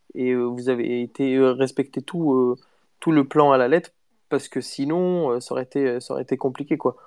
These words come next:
Parce qu'au final, même s'ils sont pas beaux,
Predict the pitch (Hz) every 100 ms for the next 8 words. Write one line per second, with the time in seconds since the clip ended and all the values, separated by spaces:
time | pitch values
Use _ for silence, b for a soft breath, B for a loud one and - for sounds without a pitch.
0 | b b - - 135 131 135 147 131 b
1 | b 143 151 - 139 139 131 131 135 180
2 | 196